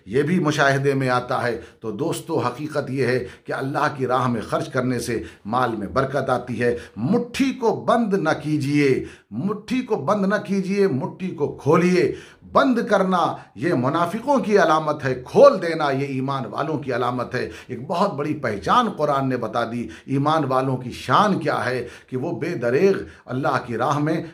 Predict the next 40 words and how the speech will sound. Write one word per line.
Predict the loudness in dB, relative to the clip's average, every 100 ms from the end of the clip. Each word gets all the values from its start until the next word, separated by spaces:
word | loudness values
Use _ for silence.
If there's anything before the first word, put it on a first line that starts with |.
| 0
खर्च | 0 2
करते | 0 2 2
हैं, | 4
मगर | 4 2 0
हाँ, | 0 4 6 6 4 -6 -20
बैलेंस | -14 -4 -2 0 -4 -4 -10
के | -12
साथ। | -8 -6 -6 -8 -20 _
वो | -8 -8
देखते | -4 -2 -2 -2 -2
हैं | -2 -2
कितना | -6 -4 -4
खर्च | -2 -2 -2
कर | -4
सकते | -4 -6 -6 -8
हैं। | -6 -6 -8 -8 0
ऐसा | 0 2 2
ना | 2 0
खर्च | -2 -4
कर | -2 -2
दो | 0 0 -2 -8 -10
कि | -8
खुद | -8 -4 0
बर्बाद | 2 2 2 2 2
हो | 0 -2
जाओ, | 0 0 -4 -14 -6
बल्कि | -6 -4
ऐसा | -4 -4 -2 -2 -2
खर्च | -2 -4
करो | -2 0 0 -4 -10
कि | -12
तुम | -4 -2 0
भी | 2
आबाद | 2 2 2 0 0
रहो, | -2 -2 -4
दूसरा | -4 -6 -4 -4
भी | -4 -4
आबाद | -4 -2 -2 -2
हो | -6 -4
जाए। | -2 -2 -4